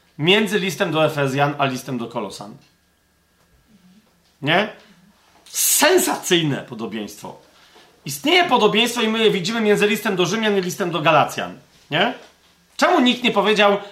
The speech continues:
„List do Galacjan jest skopiowany i to nie napisał Paweł, tylko”, no, bo po prostu, bo jest,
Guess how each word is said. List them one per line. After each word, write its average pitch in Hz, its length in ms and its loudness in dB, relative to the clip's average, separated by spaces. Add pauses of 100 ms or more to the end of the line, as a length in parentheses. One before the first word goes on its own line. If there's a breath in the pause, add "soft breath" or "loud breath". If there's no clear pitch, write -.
„List 196 180 -6
do 208 100 2
Galacjan 202 380 4
jest 180 160 -4
skopiowany 185 540 2
i 165 40 -4
to 185 100 -2
nie 175 140 2
napisał 170 420 -2
Paweł, 185 300 4
tylko”, 175 320 -2
no, 170 140 -2
bo 170 340 2
po 185 200 -2
prostu, 175 300 0
bo 139 100 -4
jest, 156 300 -4